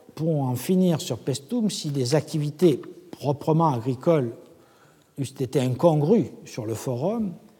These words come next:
par contre, des boutiques de fabrication et de vente de parfums se justifiaient pleinement pour fournir les besoins religieux des temples avoisinants et pour satisfaire la clientèle profane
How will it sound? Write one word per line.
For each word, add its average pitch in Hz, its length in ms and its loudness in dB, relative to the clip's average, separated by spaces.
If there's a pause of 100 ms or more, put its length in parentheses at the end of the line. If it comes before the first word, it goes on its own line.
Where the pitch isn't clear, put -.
(140)
par - 180 -10
contre, 202 400 -6
des 143 240 2
boutiques 127 520 -4
de 123 100 0
fabrication 120 720 -6
et 101 60 -6
de 104 60 -4
vente 127 240 -4
de 98 80 -6
parfums 190 420 -6
se 190 160 -6
justifiaient 127 560 -6
pleinement 113 560 -4 (640)
pour 190 140 4
fournir 160 680 0
les 117 100 -2
besoins 127 400 0
religieux 120 440 -2
des 101 140 -8
temples 107 300 -8
avoisinants 98 680 -8 (500)
et 180 120 8
pour 175 220 -2
satisfaire 185 680 0
la 123 80 -2
clientèle 123 520 -2
profane 156 600 -4